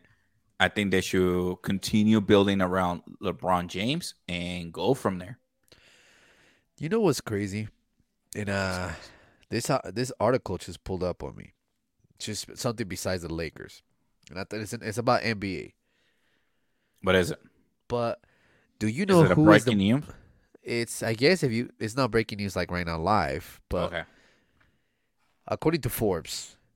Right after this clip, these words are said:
Speaker 2: guess what is, who is the most expensive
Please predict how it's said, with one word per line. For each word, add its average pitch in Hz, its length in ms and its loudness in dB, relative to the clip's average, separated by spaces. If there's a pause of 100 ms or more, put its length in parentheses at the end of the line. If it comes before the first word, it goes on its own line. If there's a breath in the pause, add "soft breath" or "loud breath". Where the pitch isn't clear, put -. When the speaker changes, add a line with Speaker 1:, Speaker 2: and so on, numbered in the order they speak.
(680)
Speaker 2:
guess 147 280 2
what 143 180 6
is, 143 140 0
who 165 160 4
is 139 120 6
the 120 80 0
most 117 240 0
expensive 127 760 0